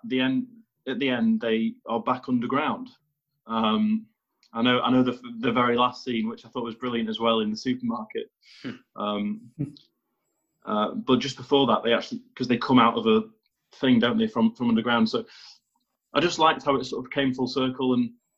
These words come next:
Speaker 1: and sort of emphasised the point that just, yes, they're okay, and yes, um,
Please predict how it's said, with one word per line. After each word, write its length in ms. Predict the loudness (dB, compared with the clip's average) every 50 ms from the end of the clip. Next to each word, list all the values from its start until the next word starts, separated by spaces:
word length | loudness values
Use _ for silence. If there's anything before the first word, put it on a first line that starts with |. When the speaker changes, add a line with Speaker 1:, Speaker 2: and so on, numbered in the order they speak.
| _ _ _ _ _ _ _ _ _ _ _ _ _ -4
Speaker 1:
and 120 | -4 -4
sort 240 | 0 0 2 4 4
of 40 | 2
emphasised 480 | 2 0 -2 -2 0 0 0 -2 -4
the 60 | -8
point 300 | -6 -2 -2 -2 0 0
that 240 | 0 0 0 -2 -4 -10
just, 220 | -14 -16 -16 _ _ _ _ _ _ _
yes, 300 | 0 2 2 2 2 0 2
they're 140 | 4 4 6
okay, 420 | 4 4 2 0 2 4 4 6
and 140 | 6 6 6
yes, 440 | 6 4 0 -2 -8 -14 -18 -20 -20 _ _ -20 -20 -20 -20 -20 _ _ _ _ _ _ _ _ _ _ _ _ _ _ _ _ 0
um, 560 | 4 4 6 6 6 6 6 4 4 0